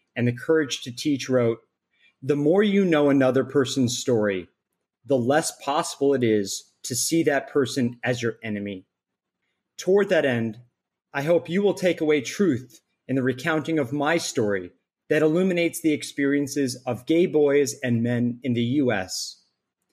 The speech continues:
Of course, I speak to you not just as an openly gay man, but also as a Christian,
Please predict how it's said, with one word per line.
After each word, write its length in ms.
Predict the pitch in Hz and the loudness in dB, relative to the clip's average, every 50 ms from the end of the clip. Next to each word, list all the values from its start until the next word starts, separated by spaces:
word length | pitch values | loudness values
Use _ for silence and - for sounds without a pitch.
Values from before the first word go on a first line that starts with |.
| _ _ _ _ | _ _ _ _
Of 120 | - 131 - | -10 -4 0
course, 360 | - 202 190 175 - - - _ _ _ _ _ _ _ _ | 0 0 2 0 -2 -6 -12 _ _ _ _ _ _ _ _
I 60 | - | -2
speak 300 | 160 - - 226 247 233 240 | -2 0 0 0 0 0 -2
to 100 | - 190 | -2 0
you 340 | 175 165 151 143 151 165 - _ _ _ _ | 2 2 2 2 0 -4 -10 _ _ _ _
not 300 | - 151 180 233 - 151 | -4 -2 0 0 0 -2
just 460 | - - 196 202 185 - - - - _ _ | -2 -2 0 0 0 -2 -4 -6 -10 _ _
as 160 | 156 151 123 | -4 -2 -2
an 80 | 156 170 | -2 -2
openly 400 | - 156 151 - - 156 151 139 | 0 0 0 0 0 0 0 0
gay 240 | 123 117 131 123 120 | 2 2 2 2 2
man, 400 | 113 113 110 101 92 95 95 95 _ _ _ _ _ _ _ _ _ _ - | 0 0 -2 -4 -6 -8 -10 -16 _ _ _ _ _ _ _ _ _ _ -4
but 160 | 123 160 160 | -2 0 2
also 340 | 165 196 208 - - 190 170 | 2 2 2 2 0 0 0
as 80 | 160 | 0
a 60 | 170 | -2
Christian, 500 | 165 - - 247 240 - - - 101 87 | -2 0 0 -2 0 -2 -4 -8 -10 -12